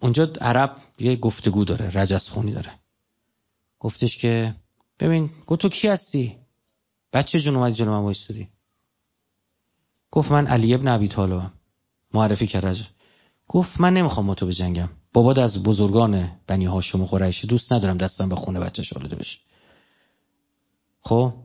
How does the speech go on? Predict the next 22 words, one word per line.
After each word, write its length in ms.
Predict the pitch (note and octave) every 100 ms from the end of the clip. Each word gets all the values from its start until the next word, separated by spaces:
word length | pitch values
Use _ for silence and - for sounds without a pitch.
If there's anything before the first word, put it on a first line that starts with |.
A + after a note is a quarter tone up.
| - _ _ -
بعد 140 | - E3
حضرت 220 | D3 E3
فرمود: 240 | D3+ D#3+
«سه 180 | - F#3
را-، 160 | F3+ E3
سه 120 | F3+
تا 120 | F3
راه 160 | D#3+ C3+
بیشتر 300 | A#2 - A2+
نداری. 360 | F#2 E2+ F#2 - _ _ D3
یکی 220 | F3+ G3
اینکه 280 | F3+ F#3+ -
اسلام 400 | C#3+ - C#3+ C#3
بیار، 280 | G2+ F#2 - _ _
بیا 100 | A2+
این 100 | A2+
طرف.» 320 | F#2+ F2+ E2+ - _ _ _ _ _ _ _ _ _ _ _ _ _ _ _ _ _ _ -
ببین 260 | E3+ F#3
چقدر 420 | - B2 A2 G#2 -
قشنگ. 500 | C#3+ - G#2 G2+ G2+ - _ _ _ _ _ _
مثلا 160 | - D3+ -
کل 520 | - D#3 E3 E3+